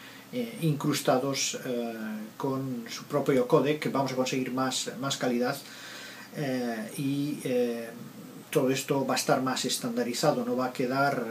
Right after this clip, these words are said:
eh, precisamente de la mano de, de Adobe y de tener que descargar el plugin cuando ellos saquen el plugin, etcétera.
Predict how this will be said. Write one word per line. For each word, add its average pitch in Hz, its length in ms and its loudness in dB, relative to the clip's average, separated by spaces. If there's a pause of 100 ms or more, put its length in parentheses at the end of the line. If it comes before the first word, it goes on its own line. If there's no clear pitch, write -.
eh, 110 40 -4 (880)
precisamente 135 640 2
de 127 80 2
la 120 80 0
mano 123 340 -2
de, 110 440 -2
de 123 160 0
Adobe 143 520 0
y 139 140 0
de 135 260 0 (240)
tener 131 300 -2
que 156 80 4
descargar 135 540 2
el 120 80 4
plugin 151 400 2
cuando 123 260 0
ellos 123 360 0 (300)
saquen 127 360 0
el 117 80 0
plugin, 123 560 0
etcétera. 131 500 6